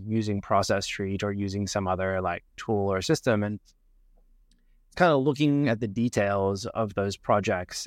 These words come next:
and basically watching through the hiring process, like, are they good at tweaking, like, uh, advanced levers inside systems and tools as they're using them, right? Is,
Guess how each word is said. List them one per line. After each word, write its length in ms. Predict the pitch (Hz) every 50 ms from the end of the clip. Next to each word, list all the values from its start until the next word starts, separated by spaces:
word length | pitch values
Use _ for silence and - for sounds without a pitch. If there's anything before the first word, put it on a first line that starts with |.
| - -
and 400 | - 95 95 92 92 92 95 - - - - - _ _ - - - - - - -
basically 680 | 123 113 117 107 - 120 - - 110 107 107 110 110 - _ _ _ _ _ _ _ _ _ _ - - - -
watching 540 | 165 151 139 135 135 - - 143 127 123 117
through 260 | - - - 131 131
the 80 | 120 104
hiring 300 | 101 117 110 110 110 107
process, 560 | - 117 101 101 95 - 101 95 95 - -
like, 240 | 98 98 92 - _ _ _ _ _ _ - - - _ -
are 160 | - 120 127
they 200 | 127 127 123 123
good 500 | 117 113 104 117 123 120 117 110 107 107 -
at 200 | - 98 95 - - _
tweaking, 760 | - _ - 131 117 113 - 120 107 101 98 98 98 98 90 - _
like, 460 | - 101 98 98 90 85 82 - - - _ _ _ _ _ _ - - _ _ _
uh, 280 | 110 107 98 95 95 - - _ -
advanced 840 | 113 120 110 98 95 107 113 110 117 117 117 113 87 - - - - -
levers 760 | - 113 117 113 110 104 110 101 98 98 98 95 92 - - - _
inside 720 | - 113 110 110 101 - 113 104 98 98 95 92 95 92 -
systems 600 | - - 104 92 - - 101 95 92 92 87 -
and 180 | - 98 98 95
tools 440 | - 113 104 95 92 92 92 -
as 160 | - - 92 -
they're 120 | 95 95
using 280 | 92 92 90 85 - - - _ _ - - -
them, 80 | 92
right? 100 | 87 - - - - - - - - _ _
Is, 160 | - 110 98